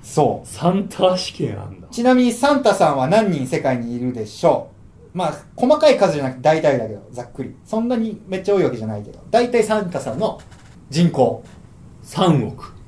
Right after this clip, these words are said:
Speaker 1: それもうほぼじゃん。
Speaker 2: え、世界でしょ？
Speaker 1: 世界で。
Speaker 2: 一億。
Speaker 1: そんな多くない。世界に百二十人。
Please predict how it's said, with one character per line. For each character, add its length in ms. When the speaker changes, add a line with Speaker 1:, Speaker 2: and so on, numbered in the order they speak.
Speaker 1:
そ 300
れ 60
も 60
う 20
ほ 160
ぼ 140
じ 80
ゃ 20
ん。 40
Speaker 2:
え、 80
世 200
界 320
で 60
し 100
ょ？ 40
Speaker 1:
世 180
界 220
で。 120
Speaker 2:
一 380
億。 260
Speaker 1:
そ 180
ん 160
な 120
多 120
く 80
な 60
い。 60
世 220
界 260
に 180
百 340
二 160
十 260
人。 240